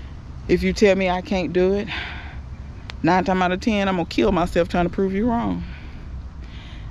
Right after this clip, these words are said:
Um, and it hasn't been many times that I haven't been able to prove somebody wrong. You know, people can tell you all kind of stuff. "Oh, you're not gonna be able to, no, that's not gonna, no, okay."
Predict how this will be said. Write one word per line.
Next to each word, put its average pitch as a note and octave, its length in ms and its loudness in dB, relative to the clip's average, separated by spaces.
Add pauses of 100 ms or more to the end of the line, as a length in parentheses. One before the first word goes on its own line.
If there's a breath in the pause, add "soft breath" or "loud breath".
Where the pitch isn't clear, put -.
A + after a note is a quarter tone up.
(120)
Um, D#3+ 560 2 (1300 loud breath)
and D#3+ 120 4
it E3+ 80 4
hasn't G3 320 2
been G3+ 180 2
many A3+ 220 4
times G3 340 0
that F#3+ 100 2
I F#3+ 80 4
haven't G3+ 340 2
been E3+ 160 0
able F3+ 160 0
to F#3 100 -4
prove G3+ 300 -2
somebody G3+ 340 -2
wrong. G#3 360 0
You F3+ 60 -4
know, F#3 100 -2
people G#3 260 -2
can F#3+ 80 -2
tell G3+ 180 2
you G3 160 0
all G3 160 2
kind - 200 -2
of - 80 -4
stuff. - 160 -6 (420 loud breath)
"Oh, G#4 80 2
you're G#4 220 2
not F4 160 -2
gonna F4 140 -4
be D#4+ 140 -2
able D#4 100 -2
to, D#4+ 120 -2
no, F#4+ 220 -2
that's F4+ 240 0
not D#4 180 2
gonna, D4 280 4
no, C4+ 200 2
okay." B3 300 -2